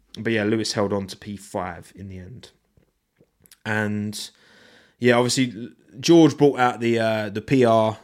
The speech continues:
at the end, P R answers, P R sixty-three classic. Um, at the end,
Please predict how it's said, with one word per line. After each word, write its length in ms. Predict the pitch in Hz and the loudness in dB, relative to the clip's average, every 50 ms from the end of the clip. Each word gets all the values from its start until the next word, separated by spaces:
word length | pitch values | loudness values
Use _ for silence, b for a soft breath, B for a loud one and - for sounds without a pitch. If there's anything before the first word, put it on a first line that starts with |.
| - - | -14 -12
at 100 | 104 - | -10 -8
the 120 | 107 110 | -6 -6
end, 260 | 110 110 107 107 - | -6 -6 -6 -8 -6
P 140 | - 123 120 | -2 0 0
R 180 | 110 110 110 110 | 2 2 0 0
answers, 400 | 110 110 104 - - 117 107 - | -2 -4 -6 -8 -8 -8 -8 -8
P 160 | - 120 117 | -6 -6 -6
R 120 | 110 110 | -6 -8
sixty-three 520 | - - - - 120 113 - 113 110 110 107 | -10 -12 -12 -14 -14 -10 -6 -4 -4 -4 -4
classic. 580 | - - 110 107 - 104 101 - - - - _ - | -6 -8 -10 -8 -8 -10 -12 -12 -14 -20 -20 _ -10
Um, 720 | 110 113 110 110 110 107 104 104 104 104 104 101 - - - | -6 -4 -2 -2 -2 -2 -4 -4 -4 -4 -6 -8 -10 -14 -14
at 100 | 101 107 | -10 -4
the 120 | 110 120 127 | 0 2 2
end, 340 | 127 123 123 120 117 - | 2 2 0 -2 -4 -6